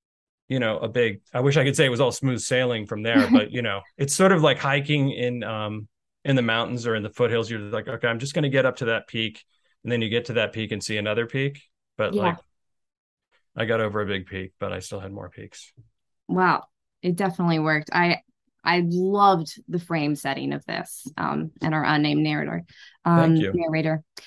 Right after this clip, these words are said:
Speaker 2: Now, okay, I don't know if you can answer this without spoilers. So
Speaker 1: Mm, okay.
Speaker 2: maybe I can just be told this and Drew can edit it out, but I have to know. Um,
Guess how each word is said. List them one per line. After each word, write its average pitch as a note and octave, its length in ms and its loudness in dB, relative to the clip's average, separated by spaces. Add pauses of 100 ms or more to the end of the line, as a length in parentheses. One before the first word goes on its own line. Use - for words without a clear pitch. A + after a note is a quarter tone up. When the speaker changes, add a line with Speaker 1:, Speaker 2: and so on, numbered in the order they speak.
(220)
Speaker 2:
Now, G#3 320 4
okay, F#3 420 0
I G#3+ 80 6
don't C4 220 4
know G3+ 160 6
if A3 160 0
you G#3+ 80 0
can F#3+ 140 0
answer E3 260 -2
this F3 280 -4
without D#3 260 -2
spoilers. D#3+ 760 0 (240)
So - 180 0
Speaker 1:
Mm, D#3 300 6 (140)
okay. C3+ 280 -2
Speaker 2:
maybe G3+ 340 4
I D#3+ 140 6
can F#3 160 2
just G#3 180 2
be A#3+ 100 0
told A#3+ 260 2
this A#3+ 180 -2
and F3+ 80 -2
Drew E3+ 180 -2
can E3+ 120 -4
edit D#3 260 0
it D3+ 100 -2
out, D#3 220 2
but E3+ 80 -4
I E3 80 0
have D#3 200 -6
to D#3+ 100 -4
know. D#3+ 280 0 (480)
Um, F3 400 6